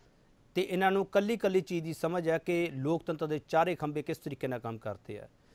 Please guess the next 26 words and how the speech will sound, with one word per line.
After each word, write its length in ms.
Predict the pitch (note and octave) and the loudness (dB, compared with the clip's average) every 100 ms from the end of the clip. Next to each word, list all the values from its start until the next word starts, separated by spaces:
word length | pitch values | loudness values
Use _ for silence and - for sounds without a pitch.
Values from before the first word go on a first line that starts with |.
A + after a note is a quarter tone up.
| - _ _ B2 | -20 _ _ -12
ਜਿਹੜੇ 540 | G#2+ E3+ G3+ G3+ F#3+ - _ _ _ _ | 0 4 6 6 2 -8 _ _ _ _
ਖੰਭੇ 280 | - E3 F#3+ | -2 2 4
ਨਾਲ, 200 | F3 E3 | 6 6
ਜਿਹੜੇ 220 | D#3 E3+ | 4 0
ਥੰਮ 280 | - E3 G3 | 2 2 4
ਨਾਲ 180 | F#3 E3+ | 4 6
ਇਹ 180 | F#3+ | 6
ਜੁੜੇ 180 | F#3 E3+ | 6 4
ਹੋਏ 300 | E3 C#3 C3 | 2 2 2
ਆ, 120 | B2+ - - _ | 2 -4 -14 _
ਉਸ 200 | F3+ F#3 | 2 4
ਦਾ 120 | - F#3+ | 8 6
ਵੀ 80 | |
ਇਹਨਾਂ 140 | F#3 F3 | 6 2
ਨੂੰ 100 | D3+ | 0
ਬਖੂਬੀ 440 | C#3 - C#3+ D3+ C#3 | -2 -2 2 2 2
ਪਤਾ 240 | - C3 C3 | 0 4 4
ਹੈਗਾ 180 | A#2+ C3 | 4 2
ਕਿ 140 | E3+ | 2
ਉਹ 160 | F3+ G3 | 4 4
ਕਿਸ 160 | D#3 | 4
ਤਰੀਕੇ 300 | - C3+ C3 | 0 -2 -2
ਨਾਲ 100 | B2+ | -2
ਕੰਮ 160 | A#2 G#2+ | -4 -6
ਕਰਦਾ 280 | G#2 G#2 G2 | -8 -10 -12
ਹੈਗਾ। 280 | - - | -12 -20